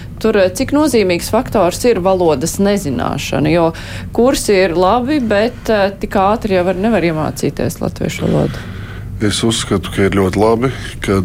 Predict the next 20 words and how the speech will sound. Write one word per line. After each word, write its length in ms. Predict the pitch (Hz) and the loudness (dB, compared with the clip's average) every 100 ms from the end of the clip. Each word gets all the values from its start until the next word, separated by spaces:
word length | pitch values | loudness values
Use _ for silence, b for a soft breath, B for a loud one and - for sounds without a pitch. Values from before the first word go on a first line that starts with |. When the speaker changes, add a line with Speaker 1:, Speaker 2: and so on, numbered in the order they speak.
| 87 | -2
Speaker 2:
šobrīd, 800 | 90 85 - 107 101 101 110 110 | -4 -4 0 0 2 2 2 2
uz 120 | 98 | -2
šo 260 | - 98 95 | -2 0 0
brīdi, 800 | 90 95 92 101 110 113 110 98 | 2 2 2 2 2 2 2 2
eh, 640 | 98 95 95 95 95 98 | 0 0 0 2 2 0
Ukrainas 420 | 98 95 92 92 | 0 0 0 0
civiliedzīvotāju 960 | - 104 98 95 95 95 92 90 92 98 | 0 2 2 0 0 0 0 0 0 2
atbalsta 340 | 104 92 90 95 | 0 -2 -4 -4
likumā 400 | 101 98 95 92 | -4 -2 0 0
ir 80 | 92 | 0
atcelta 400 | 92 - 90 - | -2 -4 -6 -8
šī 240 | - 98 | -4 -2
te 140 | - 95 | 0 0
valodas 400 | 101 95 98 - | 2 2 -2 -4
prasība 680 | - 104 - 95 92 95 95 92 92 95 92 95 | -2 -2 0 -2 -2 -2 -2 -2 0 0 0 2
darbā, 460 | 98 101 123 160 185 B B B B B - | 2 2 0 0 -2 B B B B B -2
jo, 640 | 107 110 107 104 104 101 98 | 2 4 4 4 4 2 2
mm, 440 | 101 101 98 98 - - - - - - - - - | 0 0 0 -4 -10 -16 -14 -14 -12 -14 -14 -12 -4
primārais 920 | 117 127 123 113 113 117 120 - - | 0 2 4 4 2 2 2 0 -2
ir, 160 | 98 | 0